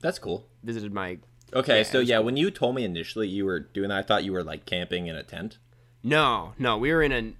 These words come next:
Speaker 2: an Airbnb
Speaker 1: So that's, uh, that's
Speaker 2: situation.
Speaker 1: probably nicer.
Speaker 2: Yeah, I would be too scared to, I'm a s-, I get scared of bears, so I didn't wanna, yeah.
Speaker 1: You get scared of bears?
Speaker 2: Yeah, I'm not a bear guy, but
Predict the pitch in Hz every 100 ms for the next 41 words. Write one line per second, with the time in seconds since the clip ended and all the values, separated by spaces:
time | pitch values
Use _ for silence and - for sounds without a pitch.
0 | - 113 104 95 98 90 85 80 82 -
1 | - _ - - 135 143 - - - 107
2 | 107 101 - 110 90 82 73 76 60 -
3 | - _ _ _ - 131 123 104 85 -
4 | 180 240 202 170 175 - 139 123 107 123
5 | 131 160 - - - 110 117 120 107 -
6 | 110 90 95 87 76 69 - 71 71 69
7 | 69 - 69 65 69 69 120 - _ _
8 | - - 107 131 - 123 120 85 71 -
9 | - - - _ _ _ _ - 78 90
10 | 80 - 60 53 - 50 50 - _ _
11 | _ _ _ - 90